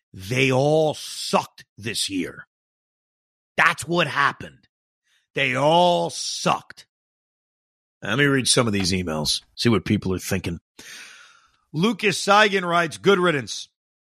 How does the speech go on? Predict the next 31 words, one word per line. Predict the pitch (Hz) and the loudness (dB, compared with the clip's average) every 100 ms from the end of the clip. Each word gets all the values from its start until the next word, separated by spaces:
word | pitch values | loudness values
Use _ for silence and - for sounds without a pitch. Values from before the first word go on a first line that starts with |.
| - | -2
I | 156 | 0
completely | - 196 - 285 285 262 | 0 -4 -2 -2 0 2
get | 226 214 | 4 2
your | 180 | -2
point | - 185 175 | -4 -2 2
about | 160 135 | 2 2
Max | 139 143 143 139 - | 2 2 2 0 -6
and | 143 | -2
that | 143 | -2
we | 143 | -2
could | 131 131 117 107 | -2 -2 -2 2
use | 175 180 - | 2 4 2
him | 151 | 0
for | - 143 | 0 -2
next | 127 117 147 | -2 -4 -4
year. | 135 | -4
However, | 104 127 135 220 190 139 123 _ _ _ - | -2 -2 2 4 2 -2 -6 _ _ _ -12
you've | 120 117 | -10 -4
given | 117 214 220 | 4 4 4
him | 165 | 0
too | - 214 | -4 -4
much | 214 185 | -2 -4
slack | - - 147 175 165 | -4 -8 0 2 2
on | 151 135 | -2 -8
his | 113 | -10
comments | - 190 196 143 117 | -8 -2 -2 -2 -6
in | 123 | -6
the | 131 | -2
last | 135 127 - | 0 -2 -2
eleven | 131 123 127 | -2 0 2
months. | 165 117 - | 2 0 -6